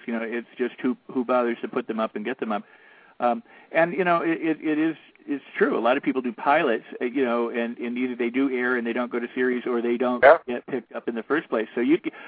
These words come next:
Speaker 1: I mean, I, I forget whether it was Jim Carrey or somebody, I, I forget who, George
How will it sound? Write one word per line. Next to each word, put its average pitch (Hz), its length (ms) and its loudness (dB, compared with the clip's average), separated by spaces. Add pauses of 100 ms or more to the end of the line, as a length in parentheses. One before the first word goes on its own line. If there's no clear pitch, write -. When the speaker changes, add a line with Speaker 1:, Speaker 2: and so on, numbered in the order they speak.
Speaker 1:
I 156 80 2
mean, 165 140 -2
I, 170 300 2
I - 40 4
forget 175 360 0
whether 147 260 4
it 143 80 2
was 139 180 -2
Jim 156 160 2
Carrey 147 440 0
or 127 100 -4
somebody, 147 520 -2
I, - 440 -10
I - 120 -12
forget 175 240 -4
who, 156 260 -6
George 175 300 4